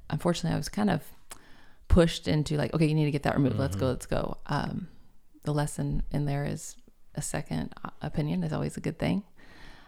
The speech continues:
Speaker 1: Um, so I obviously would have done that a bit differently. Um,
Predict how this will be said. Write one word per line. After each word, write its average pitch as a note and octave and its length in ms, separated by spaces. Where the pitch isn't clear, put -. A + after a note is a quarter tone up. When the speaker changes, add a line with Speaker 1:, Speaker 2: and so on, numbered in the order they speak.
Speaker 1:
Um, - 680
so - 220
I D#3 260
obviously D3 440
would D#3+ 100
have D3+ 80
done D3+ 180
that D3+ 180
a E3 40
bit - 160
differently. F3+ 500
Um, D#3+ 500